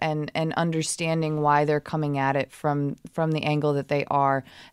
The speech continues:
And then your job is to very gently and lightly be reminding them of, of your perspective.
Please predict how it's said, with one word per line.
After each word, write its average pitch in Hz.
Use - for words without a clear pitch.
And 165
then 160
your 160
job 147
is 147
to -
very 151
gently 156
and 143
lightly 139
be 139
reminding 139
them 135
of, 131
of 139
your 170
perspective. -